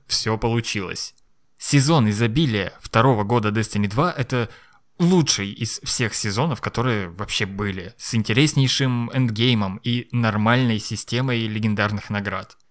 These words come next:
Итак, что же нам сказал Джо? Он говорит, что на собраниях разработчиков на онлайн-конференциях он всегда задаёт один и тот же вопрос: "Как мы улучшаем каждый сезон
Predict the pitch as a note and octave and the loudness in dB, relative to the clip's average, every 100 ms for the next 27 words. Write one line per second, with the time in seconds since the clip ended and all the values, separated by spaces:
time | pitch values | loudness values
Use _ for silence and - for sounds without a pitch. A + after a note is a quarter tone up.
0 | _ B2+ A#2 G#2+ - - - B2+ C#3+ A#2+ | _ -4 2 0 0 -2 2 4 4 4
1 | A2 A2 G#2 G#2+ G2+ G2 G2 - - _ | 2 0 -2 -2 -2 -4 -6 -8 -14 _
2 | _ _ B2+ F#3 F3+ E3 D#3+ E3 - C#3 | _ _ 2 4 4 2 2 -2 0 2
3 | C3 B2 B2+ - G#2+ A#2 C#3+ A2+ G#2 A2 | 2 2 2 2 2 2 2 2 0 -2
4 | A2 B2 D3+ G3+ A2+ G#2+ - A2 A#2 B2 | 0 0 2 0 0 -2 0 0 0 0
5 | A#2 A2+ G2+ G2+ G2+ A2 B2 G3+ G#3+ G#3 | 2 2 2 0 -2 0 0 0 -2 -4
6 | - - - - E3 G3+ - F3+ F#3 F3 | -8 -18 -10 0 2 2 0 2 2 2
7 | E3+ F3+ F#3+ C#3+ E3+ F3 D#3+ D#3+ D#3 E3 | 2 0 2 2 4 2 2 0 0 0
8 | F3+ C#3 - - - _ - B2+ F3+ G3 | 0 -2 -2 -10 -14 _ -2 0 0 0
9 | A#2 F3 A3+ F3 C#3+ C3+ - E3 F3+ C#3 | 0 2 0 0 2 2 0 -2 -2 -2
10 | C3+ C3+ A#2+ G#2+ G#2 G#2+ E3+ | -2 0 -2 -2 -2 -2 -2